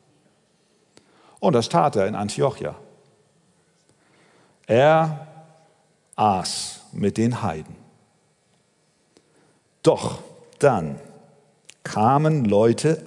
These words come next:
aus Jerusalem. Vers zwölf. Bevor nämlich etliche von Jakobus kamen, aß er mit den Heiden.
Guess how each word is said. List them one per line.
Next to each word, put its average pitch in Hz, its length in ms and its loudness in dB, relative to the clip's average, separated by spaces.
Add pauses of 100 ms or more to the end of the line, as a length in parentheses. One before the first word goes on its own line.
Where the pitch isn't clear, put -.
aus 98 420 -4
Jerusalem. 131 1080 0 (1500)
Vers - 400 -2
zwölf. 110 720 0 (960)
Bevor 233 480 2
nämlich 190 560 4 (240)
etliche 202 520 0
von 156 280 -2
Jakobus 139 800 -2
kamen, 110 580 2 (1200)
aß 208 320 2
er 226 120 2
mit 220 160 2
den 208 220 0
Heiden. 123 360 0